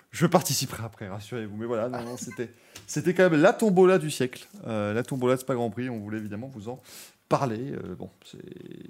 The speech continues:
je, je sais que c'est pas forcément, euh, voilà, il y a des avis divergents, on va dire, sur les réseaux sociaux. Moi, je suis plutôt de l'avis de dire que c'est absolument honteux de traiter les fans comme ça. Mais encore une fois, Spa Grand Prix n'y est pour rien. Eux n'ont pas les reins du tout assez solides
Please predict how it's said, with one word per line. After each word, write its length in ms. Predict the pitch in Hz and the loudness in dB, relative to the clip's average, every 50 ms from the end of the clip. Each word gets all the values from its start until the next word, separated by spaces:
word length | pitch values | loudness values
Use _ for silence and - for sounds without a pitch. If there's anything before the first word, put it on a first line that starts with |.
| - - - - | -18 -18 -18 -14
je, 160 | 104 123 120 | -10 -8 -6
je 140 | 110 120 - | -4 -2 0
sais 160 | - 175 165 | 2 2 2
que 60 | - | 2
c'est 100 | - 143 | 0 0
pas 140 | - 147 143 | 2 0 0
forcément, 560 | - 143 117 - - 139 135 143 143 139 127 | 0 -2 -4 -4 -4 -4 -4 -4 -4 -4 -4
euh, 300 | 113 107 101 101 101 98 98 | -4 -4 -6 -6 -6 -6 -6
voilà, 240 | 107 127 151 147 127 | -4 -4 -4 -6 -6
il 100 | 101 95 | -6 -6
y 40 | |
a 20 | 101 | -6
des 180 | 92 113 113 | -4 -2 0
avis 220 | 127 131 127 143 143 | 0 0 0 -2 -4
divergents, 440 | 127 131 135 143 135 135 143 151 147 | -4 -2 2 2 2 2 2 0 0
on 60 | 131 | 0
va 80 | 117 | 0
dire, 160 | 113 110 131 123 | 0 -2 -4 -6
sur 120 | - 120 | -6 -6
les 100 | 110 107 | -4 -4
réseaux 160 | 110 107 110 | -4 -4 -6
sociaux. 300 | 104 104 98 113 143 170 165 - _ - - - _ _ _ _ - | -8 -8 -10 -8 -10 -10 -10 -14 _ -20 -20 -20 _ _ _ _ -10
Moi, 60 | - 120 | -8 -8
je 60 | - | -8
suis 100 | - 107 | -8 -10
plutôt 240 | - - 104 120 120 | -8 -4 -2 -2 0
de 60 | 104 | 0
l'avis 160 | 107 107 117 | 0 -2 -2
de 60 | 123 | -2
dire 120 | 123 120 - | -4 -4 -4
que 80 | 113 | -4
c'est 80 | 101 110 | -4 -4
absolument 320 | 98 - - 113 107 107 | -4 -4 -4 -4 -2 -2
honteux 240 | 107 110 101 - 123 | -2 -2 -2 -4 -6
de 60 | 113 | -6
traiter 260 | - - 110 104 - | -6 -8 -8 -6 -6
les 80 | 104 101 | -6 -6
fans 100 | 95 104 - - | -6 -8 -10 -10
comme 140 | 98 90 | -10 -6
ça. 140 | - 131 139 | -2 -2 -2
Mais 80 | 131 117 | -2 -4
encore 180 | 110 - 123 | -6 -6 -6
une 80 | 117 104 | -6 -6
fois, 300 | - - 151 156 165 165 - _ _ _ | -4 -2 -2 -2 -2 -6 -14 _ _ _
Spa 280 | - - - - 151 147 | -6 -4 0 2 2 2
Grand 160 | 127 139 139 | 2 0 -2
Prix 200 | - - 175 175 | -2 0 0 0
n'y 120 | 147 127 123 | 0 0 -2
est 60 | 135 | -2
pour 200 | - - 123 107 | -4 -6 -6 -4
rien. 360 | 123 127 123 139 156 165 - - | -2 -2 -2 -2 -4 -4 -6 -6
Eux 140 | 127 147 165 | -6 -6 -6
n'ont 160 | 151 123 104 | -6 -8 -10
pas 220 | 95 - 156 160 | -6 -2 -2 -2
les 160 | 156 135 123 | 0 -2 -4
reins 320 | 113 98 110 131 139 135 - | -4 -4 -4 -4 -4 -6 -8
du 180 | 101 101 120 | -12 -14 -16
tout 220 | 120 - - 156 139 | -14 -8 -4 0 0
assez 200 | 117 110 - 120 | 0 0 -2 -2
solides 460 | - - - 131 127 170 175 123 | -2 -2 0 0 0 -2 -2 -2